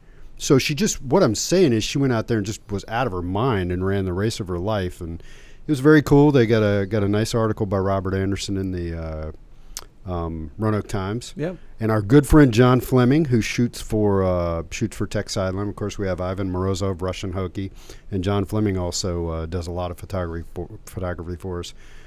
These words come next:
Speaker 1: John has, uh, two kids who ran, run slash ran at Virginia Tech. So John's been shooting, uh,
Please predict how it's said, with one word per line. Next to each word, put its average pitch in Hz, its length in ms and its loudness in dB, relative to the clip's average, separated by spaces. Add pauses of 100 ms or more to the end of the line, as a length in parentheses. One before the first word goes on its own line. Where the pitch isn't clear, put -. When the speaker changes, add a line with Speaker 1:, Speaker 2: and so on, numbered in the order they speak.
(240)
Speaker 1:
John 101 500 2
has, 92 400 -2
uh, 87 380 -2
two 165 160 0
kids 90 460 0
who 87 460 -4 (580)
ran, 117 800 2 (140)
run 110 380 4
slash 104 440 -2
ran 104 280 0
at 107 60 -4
Virginia 110 360 0
Tech. 113 260 -4
So 92 160 -4 (320)
John's 151 320 4
been 101 160 0
shooting, 95 540 -2
uh, 80 300 -8